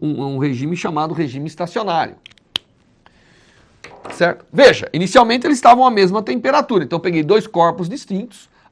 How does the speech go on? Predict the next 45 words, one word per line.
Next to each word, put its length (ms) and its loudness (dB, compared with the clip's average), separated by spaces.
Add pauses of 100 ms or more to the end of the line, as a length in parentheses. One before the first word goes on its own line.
à 100 6
mesma 380 0
temperatura, 840 0 (480)
né? 180 0
Peguei 280 -4
esses 180 -6
dois 180 2
corpos 300 0
distintos 420 -10
à 60 -4
mesma 320 -2
temperatura 720 -4 (440)
e 200 2
coloquei 400 2
em 80 -4
contato. 600 2 (560)
Há 180 10
um 120 4
fluxo 500 2
de 60 0
energia 540 4
através 360 0
da 60 -2
radiação 560 -2
eletromagnética 800 -2
de 120 2
A 140 8
pra 180 2
B, 380 6
de 160 -4
B 160 0
pra 360 2
A, 100 -8 (520)
mas 160 -6
como 140 0
a 60 2
densidade 480 4
daqui 200 0
era 140 4
maior, 460 4
eu 80 -2
espero 340 0
um 60 -2
fluxo 340 -6
maior. 480 4